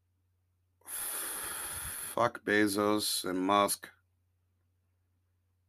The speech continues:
I, I mean, don't get me wrong. Elon Musk, brilliant idea. Coming up with the Tesla, making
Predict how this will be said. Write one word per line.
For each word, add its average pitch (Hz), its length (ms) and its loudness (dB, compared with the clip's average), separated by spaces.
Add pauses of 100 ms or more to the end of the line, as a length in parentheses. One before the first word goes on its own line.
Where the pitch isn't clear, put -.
(500)
I, 101 240 6
I 113 40 12
mean, 113 340 2 (920)
don't 202 280 12
get 208 160 8
me 175 100 12
wrong. 107 520 8 (680)
Elon 180 380 8
Musk, 170 340 8
brilliant 147 540 6
idea. 117 500 4 (500)
Coming 123 300 2
up 127 160 2
with 127 140 0
the 117 100 -4
Tesla, 110 800 4
making 104 680 0